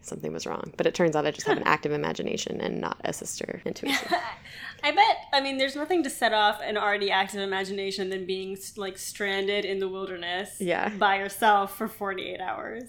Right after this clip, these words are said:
Speaker 1: Uh, I need to find my journal again and read it, because I remember writing about food, but I'm sure I, it was also, it was the summer before I went to college. So I, for me, it was, like, a great opportunity to, like, kind of think about the next phase of my life and,
Speaker 2: Mm-hmm.
Speaker 1: you know, like,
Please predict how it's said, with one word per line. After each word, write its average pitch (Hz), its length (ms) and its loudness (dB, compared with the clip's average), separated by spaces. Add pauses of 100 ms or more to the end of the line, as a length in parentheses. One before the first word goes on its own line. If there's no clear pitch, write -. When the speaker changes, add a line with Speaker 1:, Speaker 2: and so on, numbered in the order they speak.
(280)
Speaker 1:
Uh, 160 300 -6
I 190 100 8
need 220 140 8
to 240 80 4
find 165 240 6
my 156 380 2
journal 151 340 0
again 156 320 -2
and 151 140 -2
read 147 260 -2
it, - 220 -2
because 170 200 2 (140)
I 175 200 12
remember 262 360 10
writing 262 240 8
about 262 220 6
food, 269 180 6
but 247 100 4
I'm 220 120 6
sure 240 180 4
I, 269 180 6 (440)
it 226 40 12
was 233 140 10
also, 233 240 10
it 196 40 4
was 196 60 2
the 190 80 2
summer 202 240 4
before 208 220 2
I 170 60 4
went 165 120 0
to - 60 -4
college. 160 460 0
So 170 160 4
I, 165 100 6 (180)
for 190 140 4
me, 202 140 8
it - 20 8
was, 247 140 2
like, 180 120 2
a 160 60 0
great 165 300 4
opportunity 160 680 -2
to, 156 120 -2
like, 151 360 -4 (400)
kind 180 200 6
of 156 60 2
think 160 180 0
about 156 180 2
the 151 60 -4
next 151 240 -4
phase - 200 0
of - 80 -6
my 170 180 -4
life 220 460 4
and, 156 420 -2
Speaker 2:
Mm-hmm. 208 240 -8 (100)
Speaker 1:
you 180 80 4
know, 156 380 2
like, 151 260 0